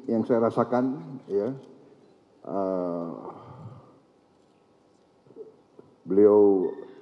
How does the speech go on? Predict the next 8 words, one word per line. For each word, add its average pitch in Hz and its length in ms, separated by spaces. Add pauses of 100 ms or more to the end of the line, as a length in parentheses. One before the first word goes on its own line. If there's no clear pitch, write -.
(2000)
sekarang 120 480
hampir 113 320
semua 117 400
rapat 110 320 (1800)
kabinet 110 480
saya 101 560 (720)
diikut 98 480
sertakan. 110 640